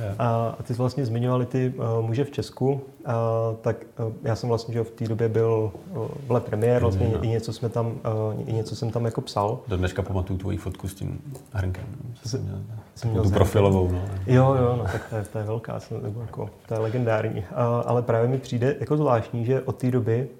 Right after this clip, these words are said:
Speaker 2: mi, vlastně už nic takového není, nebo jakože já na to vzpomínám tak jako se slzou v oku nostalgicky,
Speaker 1: Hmm, hmm, hmm.
Speaker 2: ale že mi to samozřejmě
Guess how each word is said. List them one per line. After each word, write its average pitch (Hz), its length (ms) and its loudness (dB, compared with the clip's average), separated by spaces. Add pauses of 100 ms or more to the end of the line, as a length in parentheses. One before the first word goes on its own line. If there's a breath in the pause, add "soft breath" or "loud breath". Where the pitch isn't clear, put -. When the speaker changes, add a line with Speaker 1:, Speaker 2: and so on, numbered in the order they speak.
(160)
Speaker 2:
mi, 127 100 -6 (680)
vlastně 123 320 -2
už 123 100 -2
nic 120 160 -4
takového 135 320 0
není, 143 280 0
nebo 113 200 0
jakože 117 260 0
já 120 120 4
na 120 80 2
to 117 120 0
vzpomínám 117 380 0
tak 117 160 -2
jako 120 220 0
se - 300 -10
slzou 113 320 -2
v 110 100 -10
oku - 200 -6
nostalgicky, 117 580 0
Speaker 1:
Hmm, 98 100 4
hmm, 98 220 0
hmm. 98 40 -4 (200)
Speaker 2:
ale 120 160 4
že 117 60 0
mi 123 120 2
to 131 140 2 (200)
samozřejmě 120 500 2